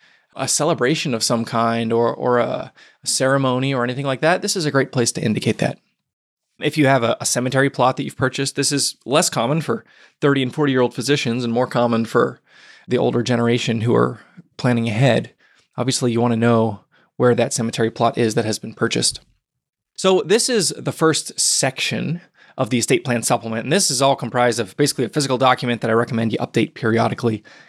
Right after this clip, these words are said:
Keep it with your will, have a scanned copy in an electronic format wherever you keep your other estate planning documents to say, "Where the rubber meets the road, here's the playbook that you need to run whenever a spouse passes or, or a,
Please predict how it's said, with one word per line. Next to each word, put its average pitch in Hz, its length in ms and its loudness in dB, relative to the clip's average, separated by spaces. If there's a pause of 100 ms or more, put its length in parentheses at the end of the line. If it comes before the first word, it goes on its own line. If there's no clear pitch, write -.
Keep 151 200 0
it - 60 0
with 143 220 4
your 139 100 4
will, 110 480 0 (600)
have 123 80 -6
a 120 40 -8
scanned 143 340 0
copy 117 540 -2 (520)
in 143 160 4
an 135 60 0
electronic 127 460 0
format 120 420 0
wherever 120 280 4
you 117 120 0
keep 123 200 -4
your 120 120 2
other 120 140 2
estate 120 240 -2
planning 120 240 -2
documents 123 440 0
to 131 80 -4
say, 117 320 0 (280)
"Where 135 100 -2
the 127 80 2
rubber 185 260 4
meets 175 200 -4
the 135 80 -6
road, 139 500 2
here's 156 480 2
the 117 100 -2
playbook 127 560 0
that 143 120 -4
you 120 100 0
need 117 160 0
to 110 100 -2
run 113 600 2 (800)
whenever 120 460 2 (120)
a 113 80 -4
spouse 110 340 -2
passes - 560 -4 (880)
or, 127 160 2
or 131 240 2
a, 110 80 -6